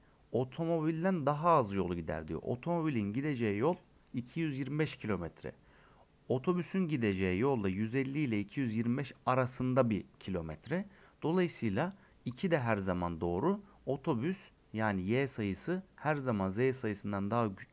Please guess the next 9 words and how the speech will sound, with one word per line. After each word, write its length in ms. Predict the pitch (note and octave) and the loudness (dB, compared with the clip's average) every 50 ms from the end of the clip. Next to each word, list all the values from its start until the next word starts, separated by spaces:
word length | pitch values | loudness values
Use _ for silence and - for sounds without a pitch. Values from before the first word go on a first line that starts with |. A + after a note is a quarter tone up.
| _ A2 | _ -4
düşük 300 | G#2+ G2 - - - - | -4 -4 -4 -8 -10 -10
çıkar. 380 | - - - D#3+ E3 F3 D#3+ - - - - - _ _ | -14 -8 -4 -2 -2 -2 -4 -8 -16 -20 -20 -20 _ _
O 140 | - C#3+ C#3 | -4 -2 2
halde 300 | C#3+ C3 A2+ A#2+ C#3 D3+ | 2 2 2 4 2 0
iki 180 | C3+ B2+ D3+ C3 | 0 0 2 4
de 60 | B2 | 4
her 100 | A2 G2+ | 4 4
zaman 340 | F2+ F2 E2+ E2+ D#2+ D#2 D2+ | 4 0 -2 -2 -2 -4 -4
doğrudur. 380 | D2+ D2 D2 D2+ D2 - - | -4 -4 -4 -6 -8 -10 -14